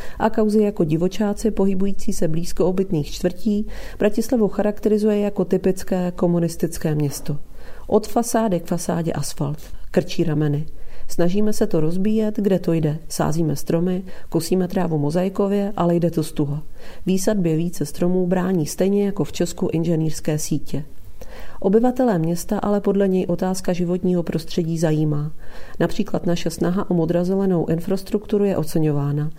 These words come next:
Jen si nejsem jistý, zda je to v představách veřejnosti dostatečně spojené s tématem klimatu. K velkým změnám je Slovensko podle něj bohužel rezistentní. Největší překážka, abychom byli v oblasti klimatu aktivnější,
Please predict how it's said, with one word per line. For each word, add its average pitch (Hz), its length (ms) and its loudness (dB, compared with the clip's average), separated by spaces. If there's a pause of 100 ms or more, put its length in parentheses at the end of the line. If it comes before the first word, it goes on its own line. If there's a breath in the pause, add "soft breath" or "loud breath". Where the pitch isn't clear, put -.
(300 loud breath)
Jen 170 180 4
si - 140 2
nejsem 185 340 0
jistý, 190 580 -2
zda 185 200 0
je 214 120 0
to 220 120 -2
v - 80 -6
představách 170 640 -2
veřejnosti 175 600 0
dostatečně 165 640 -2
spojené 160 520 2
s - 80 0
tématem 156 440 2
klimatu. 143 540 0 (580 loud breath)
K - 60 -6
velkým 160 400 2
změnám 214 600 2
je 208 160 2
Slovensko 196 520 0
podle 170 280 0
něj 160 160 0
bohužel 151 440 0
rezistentní. 143 840 -2 (460 loud breath)
Největší 170 460 2
překážka, 180 760 -2
abychom 175 400 0
byli 165 160 0
v 156 60 -6
oblasti 175 420 -2
klimatu 175 420 -2
aktivnější, 190 760 -2